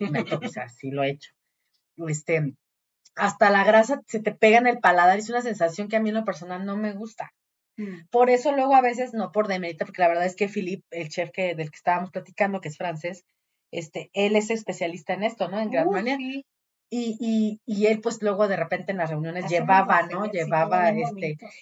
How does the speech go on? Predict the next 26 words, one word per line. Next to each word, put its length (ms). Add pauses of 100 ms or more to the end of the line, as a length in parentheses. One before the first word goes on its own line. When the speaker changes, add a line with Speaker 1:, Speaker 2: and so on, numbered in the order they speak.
Speaker 1:
y 100
la 100
Speaker 2:
Ujú. 60
Speaker 1:
verdad 260
yo 120
le 100
sacaba 440
mucho 440
porque 360
sí, 440 (300)
n-, 180
n-, 200
no 280
es 160
algo 320
que 200
yo 320
tenga 440
en 200
mi 560 (220)
diario 720
vivir 480
ese 200
tipo 300
de 80
sabores. 600